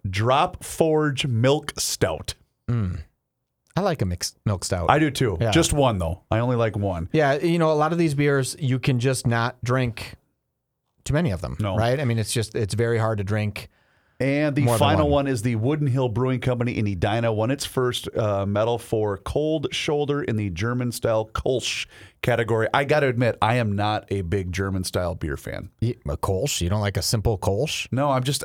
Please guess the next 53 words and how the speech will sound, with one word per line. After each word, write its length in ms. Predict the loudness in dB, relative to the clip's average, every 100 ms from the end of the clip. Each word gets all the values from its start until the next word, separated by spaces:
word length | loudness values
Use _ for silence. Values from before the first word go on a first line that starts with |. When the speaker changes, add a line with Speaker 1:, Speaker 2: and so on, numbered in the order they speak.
| -8
Speaker 2:
Just 140 | -2 0
a 20 |
l-, 280 | 0 -2 0 2
Speaker 1:
I 80 | 4
don't 120 | 4
Speaker 2:
it's 80 | 6
Speaker 1:
know 60 |
Speaker 2:
like 100 | 6
Speaker 1:
what 100 | 6
Speaker 2:
a 20 | 4
Speaker 1:
it 60 |
is. 80 | 4
Speaker 2:
light 0 |
Speaker 1:
I 100 | 4
think 120 | 4 4
Speaker 2:
beer? 80 | 4
Speaker 1:
it's 100 | 4
the, 140 | 2
the, 180 | 2 0 2
the, 180 | 0 2
the 160 | 0
style 460 | 0 2 4 4 2
of 120 | 2
that 300 | 2 2 0
beer. 380 | 0 2 0 2
And 180 | 0 0 0
don't 160 | 2 2
get 100 | 0
me 120 | 2
wrong, 360 | 2 2 -2 -6 _ _ _
if 160 | 0 2
I 80 | 4
come 180 | 2 2
to 40 |
your 120 | 0
garage 360 | 2 2 2 2
and 100 | 0
you 80 | 0
hand 200 | -2 -2
me 80 | -2
a 60 |
German 340 | -2 -2 -2 -2
beer, 200 | -2 -2
I'm 100 | -2
gonna 220 | -4 -4
drink 280 | -4 -4 -4
it. 140 | -8 -10 -20 _ _ -6 -6 0
If 120 | 4
I 120 | 4 4
have 340 | 4 4 2 -4 _ _ _
too 180 | -2 2
many, 380 | 2 2 -2 -4 _
uh, 60 | -4